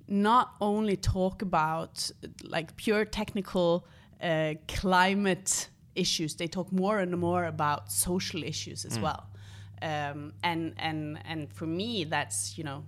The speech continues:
Speaker 1: what sustainability is all about. You have to see these things together.
Speaker 2: Yeah. I mean, I couldn't agree more. Uh, I've been working with Elias, for instance, in Colombia for over ten years, uh, very closely, uh,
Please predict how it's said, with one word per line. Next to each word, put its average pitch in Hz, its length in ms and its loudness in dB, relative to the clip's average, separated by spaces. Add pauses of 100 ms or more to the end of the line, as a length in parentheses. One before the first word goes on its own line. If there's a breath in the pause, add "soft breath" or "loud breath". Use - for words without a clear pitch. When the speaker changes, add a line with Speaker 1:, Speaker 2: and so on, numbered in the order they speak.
Speaker 1:
what 151 160 -8
sustainability 147 840 -6
is 139 140 -8
all 143 160 -4
about. 156 340 2 (120)
You 156 100 -4
have - 300 -10
to - 100 -10
see 151 260 -6
these 143 300 -8
things 143 400 -8
together. 147 500 -8 (160)
Speaker 2:
Yeah. 101 160 0 (800 loud breath)
I 107 80 -2
mean, 107 100 4
I 98 100 4
couldn't 110 220 0
agree 95 220 2
more. 98 220 4
Uh, 92 500 0
I've 92 200 -2
been 90 380 -2 (160)
working 95 340 -2
with 92 160 0
Elias, 90 320 -2
for - 80 -6
instance, 131 300 -4
in 95 220 0
Colombia 87 380 -2
for 87 360 -4 (140)
over 90 160 -6
ten 92 180 -4
years, 139 440 -8 (720 loud breath)
uh, 85 300 -4
very 98 220 2
closely, 92 480 -4 (140)
uh, 87 380 -6